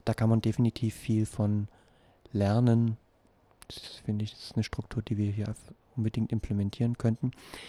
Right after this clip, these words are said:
Ich weiß aber auch, dass Berlin ein riesengroßes Feld ist und, ähm, dass ich definitiv nicht weiß, was vielleicht an anderen Orten und Stellen vielleicht noch alles so ist. Vielleicht gibt's das sogar.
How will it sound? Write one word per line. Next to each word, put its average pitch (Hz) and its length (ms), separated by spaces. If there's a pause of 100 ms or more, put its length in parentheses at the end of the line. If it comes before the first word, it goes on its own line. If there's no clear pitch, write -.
(200)
Ich - 120
weiß 113 160
aber 120 180
auch, 113 160
dass - 200
Berlin 117 380
ein 107 160
riesengroßes 113 1000
Feld 117 420
ist 101 320 (420)
und, 107 300
ähm, 107 300 (320)
dass - 160
ich - 180
definitiv 120 720
nicht 120 300 (540)
weiß, 113 640
was - 440 (180)
vielleicht - 540
an 110 140
anderen 110 380
Orten 107 320
und 101 140
Stellen 107 480 (320)
vielleicht - 260
noch 117 220
alles 113 300
so 113 100
ist. 120 200
Vielleicht - 280
gibt's - 240
das - 220
sogar. 110 420